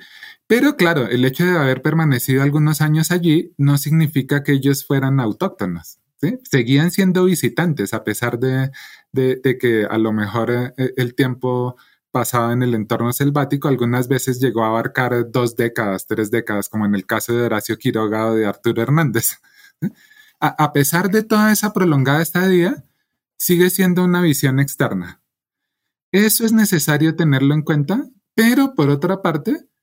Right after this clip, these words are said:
también es cierto que es ahí donde se refleja mejor, eh, el impacto de los imaginarios coloniales, ¿sí?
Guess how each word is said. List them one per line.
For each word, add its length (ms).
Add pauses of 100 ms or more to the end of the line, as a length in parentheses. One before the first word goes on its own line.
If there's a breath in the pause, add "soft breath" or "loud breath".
(300)
también 340
es 120
cierto 380
que 100
es 120
ahí 460
donde 320
se 120
refleja 480
mejor, 520 (560 soft breath)
eh, 240
el 160
impacto 480
de 100
los 220
imaginarios 640
coloniales, 640 (560)
¿sí? 60